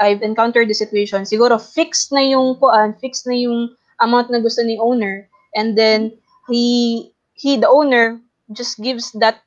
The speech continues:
amount to the contractor, siya nang bahala mag-budget. Siguro ito yung nangyari dito. And then what happens during the construction process is that hindi niya na-hit, so sumobra siya doon sa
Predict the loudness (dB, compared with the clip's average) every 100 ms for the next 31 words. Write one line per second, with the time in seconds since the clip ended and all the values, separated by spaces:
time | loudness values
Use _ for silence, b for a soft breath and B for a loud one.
0 | -2 0 2 0 -2 _ _ -4 -4 -6
1 | -8 -4 -6 _ -8 -6 -6 -2 0 0
2 | -4 -10 -10 -10 -10 -14 0 2 2 0
3 | -2 -2 -4 -6 -6 -10 -6 -6 -6 _
4 | b b b 0 2 4 2 2 2 2
5 | 0 -2 -10 -10 -2 0 0 -4 -4 -8
6 | -10 -12 -6 -4 -4 -12 -14 -4 -4 -4
7 | b b b b _ _ -2 2 2 2
8 | 2 2 2 2 0 _ _ _ -4 0
9 | 2 2 2 0 -2 0 2 0 -2 2
10 | 2 0